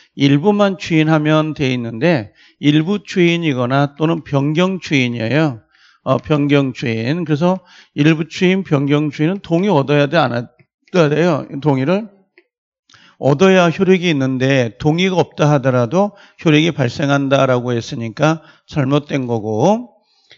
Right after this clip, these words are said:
그 다음에 네 번째는, 어, 추인을 거절했으면 을이 자신이 선택하는 게 아니라 상대방 병이 선택을 해야 되거든요. 그래서 X가 됐고, 그 다음에 오 번은 정답이 되는 거죠.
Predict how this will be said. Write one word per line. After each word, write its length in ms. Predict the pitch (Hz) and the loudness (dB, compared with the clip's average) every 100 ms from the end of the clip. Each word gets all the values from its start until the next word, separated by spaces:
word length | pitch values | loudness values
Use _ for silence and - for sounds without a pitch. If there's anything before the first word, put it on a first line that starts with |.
| - | -2
그 100 | 160 | 2
다음에 240 | 190 202 | 2 2
네 180 | 156 147 | 2 2
번째는, 840 | 147 175 170 196 175 196 196 185 - | 2 -2 -4 -4 -2 -2 -6 -8 -4
어, 400 | 139 131 127 - | -2 0 -2 -6
추인을 420 | - 269 269 262 - | -6 0 4 4 2
거절했으면 960 | 143 143 170 170 151 - 143 160 160 139 | 0 2 2 0 -2 -2 -2 -2 -2 0
을이 340 | 151 175 135 | 2 2 -2
자신이 500 | - 127 120 185 202 | -4 -8 -6 -4 -2
선택하는 580 | 180 160 160 151 143 139 | -2 -2 0 0 0 -2
게 100 | 135 | -2
아니라 480 | 120 113 139 175 - _ - _ | -2 -2 -2 -2 -6 _ -20 _
상대방 560 | - 175 170 160 175 160 | -8 -4 0 0 -2 -2
병이 340 | 147 131 190 | -2 0 0
선택을 540 | 185 165 156 160 135 131 | 0 -2 0 -2 0 0
해야 200 | 123 117 | 0 -2
되거든요. 640 | 120 113 113 110 165 170 | -4 -8 -8 -6 -6 -6
그래서 420 | - 120 135 135 _ _ - | -10 -4 -4 -4 _ _ -4
X가 480 | 127 123 147 139 135 | -4 -2 -2 0 2
됐고, 720 | 117 - 117 107 160 220 233 _ _ _ _ | -2 -6 -8 -2 -2 -2 -8 _ _ _ _
그 80 | 180 | 2
다음에 160 | 208 160 | 2 4
오 220 | 156 170 | 4 4
번은 260 | 190 214 | 2 0
정답이 540 | 196 151 139 156 156 156 | -2 -2 0 0 -2 -2
되는 280 | 151 143 135 | 0 0 0
거죠. 540 | 123 113 139 104 | -2 0 -2 -2